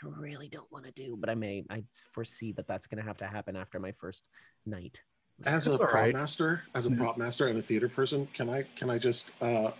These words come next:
Speaker 2: it really helps if you say, "Hold for applause," when people are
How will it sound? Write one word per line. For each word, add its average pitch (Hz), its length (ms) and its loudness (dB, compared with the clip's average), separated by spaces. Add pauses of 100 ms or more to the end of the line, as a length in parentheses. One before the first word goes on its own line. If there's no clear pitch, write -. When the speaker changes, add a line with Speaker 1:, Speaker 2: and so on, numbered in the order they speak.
(100)
Speaker 2:
it - 200 4
really 147 280 10
helps 143 480 6 (140)
if 117 180 8
you 110 200 2
say, 107 600 10 (440)
"Hold 110 380 6
for 110 160 4
applause," 123 640 4 (480)
when 101 220 4
people 98 460 4
are 95 300 -2